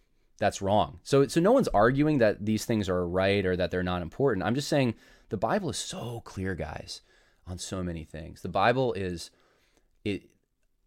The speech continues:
is crystal clear on hypocrisy. It's crystal clear on sexuality. And my only point is those things are not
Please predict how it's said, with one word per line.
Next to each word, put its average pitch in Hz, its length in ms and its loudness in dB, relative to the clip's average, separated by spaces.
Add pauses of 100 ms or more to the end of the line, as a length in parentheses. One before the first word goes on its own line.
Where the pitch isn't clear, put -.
is 107 180 -8
crystal - 600 -4
clear 85 480 -10
on 92 120 -6
hypocrisy. 87 680 -6
It's 85 100 -8
crystal 139 440 -4
clear 95 200 -6
on 85 100 -8
sexuality. 95 680 -2
And 92 120 -8
my 95 80 -4
only 143 220 0
point 127 260 -2
is 87 140 -6
those 139 280 2
things 82 440 -6 (520)
are 101 180 0
not 95 640 -2